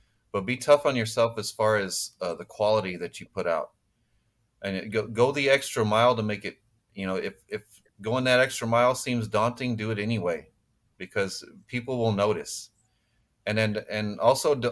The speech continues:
don't be afraid to, uh, support other filmmakers, 'cause it's not a competition.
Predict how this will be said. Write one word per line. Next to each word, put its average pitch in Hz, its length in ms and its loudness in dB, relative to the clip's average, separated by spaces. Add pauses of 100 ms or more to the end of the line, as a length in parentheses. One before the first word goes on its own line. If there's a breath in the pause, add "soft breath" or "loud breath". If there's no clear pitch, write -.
(100)
don't 123 200 2
be 139 120 0
afraid 123 520 -2
to, 110 560 -4
uh, 98 160 0
support 113 460 -4
other 104 180 0
filmmakers, 95 720 -6
'cause 95 140 -8
it's 98 180 -8
not 101 140 0
a 98 60 -4
competition. 95 720 -10